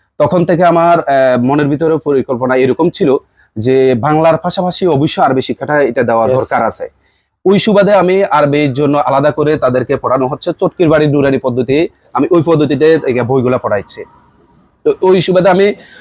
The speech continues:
Speaker 1: প্রথম থেকে আমি প্রতিষ্ঠানের জন্য যার সাথে সম্পর্ক আছে আমি ফ্যানের ব্যবস্থা কা-, চাইলে অনুদানগুলো এইভাবে দেয়, নির্ধারিত প্রত্যেক মাসে প্রত্যেক বছরে এরকম দেওয়া হয় না।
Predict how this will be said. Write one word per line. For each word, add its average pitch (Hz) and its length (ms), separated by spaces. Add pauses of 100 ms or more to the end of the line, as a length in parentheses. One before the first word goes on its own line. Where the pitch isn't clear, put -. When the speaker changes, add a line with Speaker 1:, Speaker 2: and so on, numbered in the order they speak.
Speaker 1:
প্রথম 165 320
থেকে 180 180
আমি 175 240
প্রতিষ্ঠানের 160 480
জন্য 165 280
যার 143 120
সাথে 175 320
সম্পর্ক 165 280
আছে 170 160
আমি 156 140
ফ্যানের 143 300
ব্যবস্থা 139 460 (320)
কা-, 135 120
চাইলে 165 340
অনুদানগুলো 143 500
এইভাবে 139 280
দেয়, 120 220 (360)
নির্ধারিত 175 580
প্রত্যেক 202 580
মাসে 151 240
প্রত্যেক 156 340
বছরে 160 400
এরকম 131 300
দেওয়া 117 160
হয় 107 120
না। 98 120